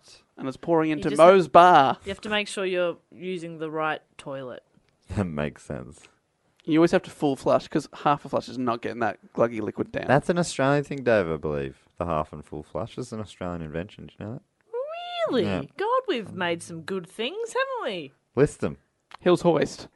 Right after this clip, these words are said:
Speaker 3: All right. Done.
Speaker 1: Wi-Fi.
Speaker 3: Does that,
Speaker 2: Vegemite.
Speaker 3: when was the last time you saw a Hills Hoist?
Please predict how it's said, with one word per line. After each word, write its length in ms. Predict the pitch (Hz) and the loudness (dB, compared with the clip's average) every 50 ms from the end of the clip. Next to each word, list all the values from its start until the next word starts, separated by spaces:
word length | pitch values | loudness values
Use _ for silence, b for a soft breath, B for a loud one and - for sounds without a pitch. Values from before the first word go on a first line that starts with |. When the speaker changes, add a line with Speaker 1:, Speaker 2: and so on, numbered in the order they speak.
| - - | -6 -2
Speaker 3:
All 80 | 80 | 0
right. 160 | 80 82 - - _ _ _ _ _ _ _ | 2 2 0 -2 _ _ _ _ _ _ _
Done. 300 | - 87 90 87 76 67 _ _ _ - | -2 0 0 0 -2 -4 _ _ _ -4
Speaker 1:
Wi-Fi. 840 | 170 156 160 160 156 160 - - - 127 120 107 - - - - 196 202 | 2 2 4 6 6 4 4 4 4 4 4 4 2 0 -4 -6 -4 0
Speaker 3:
Does 140 | 226 233 - | 2 6 6
that, 140 | 175 - 220 | 6 6 6
Speaker 2:
Vegemite. 360 | 202 190 175 165 160 151 - - - | 2 0 -2 -2 -2 -4 -6 -8 2
Speaker 3:
when 220 | 151 170 190 190 | 6 6 6 6
was 140 | 190 180 151 | 6 4 4
the 60 | 160 | 6
last 240 | 156 151 147 135 - | 6 6 4 4 0
time 140 | 151 139 135 | -4 -4 -4
you 60 | 127 | -4
saw 240 | - - 120 113 110 | 0 4 6 8 8
a 60 | 107 | 6
Hills 300 | 107 113 107 101 95 - | 6 6 2 2 2 0
Hoist? 440 | - 95 95 82 71 - - - | 0 2 2 2 2 0 -10 -16